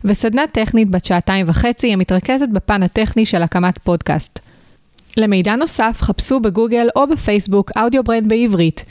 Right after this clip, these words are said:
או ייכנסו לאתר פודקאסט על עקבים בכתובת פודקאסט און הילס נקודה סי או נקודה איי אל, ותמצאו קישור בעמוד הפרק עם מורן. אני אגיד כמה מילים. אה,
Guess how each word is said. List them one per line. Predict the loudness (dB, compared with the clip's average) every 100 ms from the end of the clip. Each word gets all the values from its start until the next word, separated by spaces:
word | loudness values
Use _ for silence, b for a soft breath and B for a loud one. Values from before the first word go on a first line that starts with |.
| B B B
או | 0
ייכנסו | 0 0 0 2 2
לאתר | 2 2 0 -2 0
פודקאסט | -2 -2 -2 0
על |
עקבים | 0 0 2 2 2 0
בכתובת | -2 -2 -2 0 -2
פודקאסט | 0 -2 0 -2 -2 0
און | 2
הילס | 4 2
נקודה | 2 0 0 0
סי | 0 0
או | 0 2
נקודה | 0 0 0 2
איי | 0
אל, | 2 0 0 B B -2
ותמצאו | 0 0 0 0 0
קישור | 0 0 2 2
בעמוד | 2 0 2 0
הפרק | 0 2 2 0
עם | 2 2
מורן. | 2 2 0 -2 -6 _ _ _ _ -20 B B B -6 0
אני | 2
אגיד | 2 -2
כמה | -2 -2
מילים. | -2 0 0 2 0 -2
אה, | -2